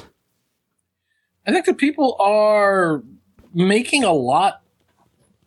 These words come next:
about, I, I think they're putting a little too much emphasis on the fact that the American cinema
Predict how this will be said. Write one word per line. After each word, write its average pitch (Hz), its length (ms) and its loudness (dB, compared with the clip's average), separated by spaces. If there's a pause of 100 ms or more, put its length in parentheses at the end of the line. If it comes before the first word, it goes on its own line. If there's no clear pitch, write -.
(140)
about, 135 580 0 (1900)
I, 151 220 2
I 175 40 0
think 247 180 -2
they're 214 100 0
putting 175 280 -2
a 113 100 -2
little 139 320 -2
too 147 140 -4
much 110 220 0
emphasis 95 460 -6
on 95 100 -2
the 98 80 -4
fact 101 400 -2
that 104 260 0 (920)
the 151 200 -2
American 190 720 -2
cinema 110 640 -2